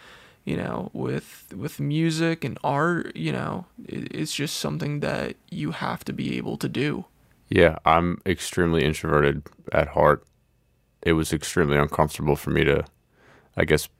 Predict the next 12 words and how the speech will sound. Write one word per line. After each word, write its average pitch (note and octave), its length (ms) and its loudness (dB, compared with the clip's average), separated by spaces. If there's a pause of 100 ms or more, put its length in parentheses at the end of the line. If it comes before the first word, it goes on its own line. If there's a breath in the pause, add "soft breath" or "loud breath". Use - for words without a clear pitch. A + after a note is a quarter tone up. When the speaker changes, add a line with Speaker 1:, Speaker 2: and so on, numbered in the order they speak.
Speaker 2:
um, C#2+ 400 4 (1400 soft breath)
push - 320 4
past - 540 2
my C#2 420 2 (160)
fears, C#2+ 720 -2 (560)
which - 260 -2
I'm E2+ 140 4
still - 260 0
trying A#1+ 300 0
to - 120 -6
do. A#1 280 -2 (1400 soft breath)
But D2+ 340 4